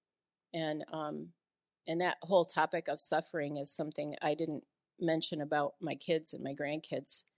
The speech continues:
Praying that God would train them up, you know, and sometimes it's the trials that they go through that's gonna make them into the people God has created them to be in his image.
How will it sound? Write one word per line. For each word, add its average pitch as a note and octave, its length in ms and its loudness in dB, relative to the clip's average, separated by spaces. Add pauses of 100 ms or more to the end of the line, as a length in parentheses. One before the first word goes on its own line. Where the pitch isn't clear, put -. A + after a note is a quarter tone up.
(600)
Praying C4 240 6
that G#3+ 180 6
God F3+ 220 10
would D#3+ 160 2
train E3 340 2
them D3+ 180 2
up, D#3+ 260 0
you E3 100 -2
know, D#3+ 180 0
and D#3 120 0
sometimes A3 480 2
it's - 180 0
the D#3 100 -2
trials D#3+ 500 4
that D3 160 0 (220)
they D#3 120 4
go D3 200 4
through C#3 320 -2
that's C#3 260 -2
gonna D#3 220 2
make D3+ 380 0
them C#3+ 220 0
into E3+ 320 -2
the D#3+ 100 -6
people E3+ 380 -4
God C#3+ 300 0
has D#3 200 -2
created C#3+ 460 -6
them - 220 -6
to - 120 -14
be D3 380 -6 (240)
in D3+ 140 0
his D3 300 -2
image. E3 500 0